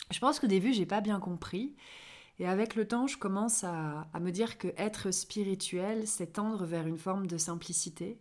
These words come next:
Euh, c'est lutter contre la complexité stérile, c'est lutter contre le chaos, contre la frénésie. Euh, j'ai commencé des cours de chant et, euh, la semaine dernière, euh, ma prof de chant me dit, « Bon, euh,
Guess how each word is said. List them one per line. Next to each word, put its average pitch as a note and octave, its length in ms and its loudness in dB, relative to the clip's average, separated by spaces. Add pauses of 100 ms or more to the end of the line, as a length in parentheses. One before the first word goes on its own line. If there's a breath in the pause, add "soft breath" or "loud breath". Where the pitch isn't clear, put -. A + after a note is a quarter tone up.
(1040 soft breath)
Euh, D3+ 540 -4 (300)
c'est - 260 0
lutter A3 460 4
contre F#3 400 -2
la F3+ 260 2
complexité F#3+ 720 -2
stérile, G3+ 580 4
c'est F#3 140 -2
lutter E3 300 -2
contre E3 320 -6
le D#3 80 -2
chaos, F#3 400 -2 (640 soft breath)
contre E3+ 260 -4
la D#3 120 0
frénésie. G#3 760 0 (580 soft breath)
Euh, D#3+ 760 -10
j'ai D#3 200 -2
commencé F#3 320 2
des F3+ 140 2
cours G3 180 0
de F3+ 80 2
chant F#3 560 0
et, D3+ 400 2
euh, C#3+ 280 -4
la D#3 120 0
semaine F#3+ 220 0
dernière, F3+ 500 2
euh, D3+ 380 0
ma D#3 160 0
prof F#3+ 200 -2
de F3 120 0
chant G#3 180 -2
me F#3+ 140 4
dit, « F3+ 180 -2
Bon, G3 260 2
euh, D3+ 200 2